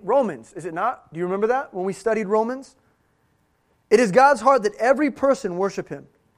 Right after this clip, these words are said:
and that we would come to like-mindedness over his word, regardless of our ethnic or, or cultural differences. Look at what Paul says in Galatians chapter three, verse twenty-six. "For ye are all the children of God by faith in Christ Jesus.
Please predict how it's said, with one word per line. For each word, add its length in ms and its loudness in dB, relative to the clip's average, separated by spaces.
and 100 -2
that 60 4
we 120 4
would 160 0
come 280 -2
to 100 -8
like-mindedness 1200 -2
over 240 4
his 200 -4
word, 500 0
regardless 800 0
of 120 -4
our 140 2
ethnic 540 -6
or, 200 -6
or 160 -2
cultural 520 -2
differences. 480 -8
Look 160 -6
at 40 -2
what 180 -2
Paul 240 0
says 420 -4
in 120 -10
Galatians 400 -2
chapter 320 -8
three, 200 -8
verse 200 -10
twenty-six. 600 -14
"For 80 -6
ye 240 -2
are 120 2
all 300 6
the 120 -4
children 300 -4
of 120 -8
God 240 -2
by 120 -2
faith 380 -6
in 100 -14
Christ 320 -8
Jesus. 540 -10